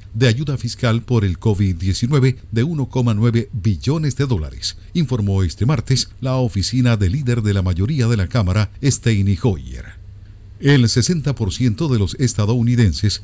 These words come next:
aprueba el desempeño del presidente Joe Biden y un porcentaje aún mayor avala la forma como ha respondido al coronavirus, según una encuesta dada a conocer este martes por The Associated Press y norc.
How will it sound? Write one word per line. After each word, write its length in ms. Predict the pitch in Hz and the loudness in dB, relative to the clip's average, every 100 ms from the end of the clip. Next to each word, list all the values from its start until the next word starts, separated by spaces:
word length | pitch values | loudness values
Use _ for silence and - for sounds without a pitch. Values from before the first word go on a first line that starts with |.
| - | -6
aprueba 480 | 123 110 143 151 147 | -2 0 0 0 0
el 160 | 131 104 | 0 0
desempeño 580 | 101 90 80 143 73 78 | 2 0 2 0 0 -2
del 140 | 76 | 0
presidente 680 | 113 - 107 120 107 113 82 | 0 2 2 2 4 2 2
Joe 220 | 127 127 | 0 2
Biden 480 | 120 90 87 127 127 - | 2 2 4 2 0 -4
y 120 | 104 156 | 0 0
un 140 | 175 | 0
porcentaje 680 | 143 113 113 90 113 - 92 | -2 -2 0 0 -2 0 0
aún 180 | 117 135 | 0 2
mayor 400 | 143 110 110 - - | 2 4 2 0 -2
avala 340 | 117 170 131 | -2 0 0
la 140 | 80 85 | 0 0
forma 360 | 151 113 117 - - | 0 2 2 0 -2
como 360 | 165 120 110 | -2 2 2
ha 60 | 117 | 2
respondido 640 | 107 - 87 82 131 104 | 2 0 0 2 2 4
al 100 | 90 | 2
coronavirus, 680 | - 151 143 135 87 98 - - | 0 0 0 0 0 -2 -6 -4
según 360 | 131 139 160 160 | 2 4 2 2
una 240 | 135 110 | 4 4
encuesta 480 | 85 139 - 117 107 - | 4 2 2 2 0 -2
dada 260 | 151 123 107 | -2 0 0
a 60 | |
conocer 480 | - 95 85 110 104 127 | 0 0 2 2 2 2
este 240 | 101 117 | 2 2
martes 420 | 127 80 123 - - | 2 2 0 0 0
por 180 | 131 101 | 0 2
The 180 | 87 135 | 4 2
Associated 580 | 131 131 - 117 107 | 2 -2 0 2 2
Press 400 | - 131 95 - 151 | 2 2 4 2 2
y 80 | |
norc. 420 | 131 90 - - | 2 2 -2 -12